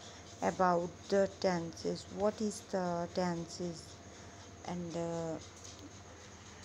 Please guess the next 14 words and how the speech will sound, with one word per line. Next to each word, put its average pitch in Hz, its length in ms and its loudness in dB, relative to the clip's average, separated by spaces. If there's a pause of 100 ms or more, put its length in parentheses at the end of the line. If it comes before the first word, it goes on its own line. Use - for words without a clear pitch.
(580)
I, - 160 -2 (160)
I 214 160 6
explain 214 640 2
this, 202 400 -2
uh, 190 400 4 (560)
uh, 185 300 0 (840)
in, 196 240 0
uh, 180 320 0 (140)
Hindi 196 480 2 (100)
because, 196 460 0
uh, 180 340 0
many 185 260 0
students 196 760 0
wants 202 500 0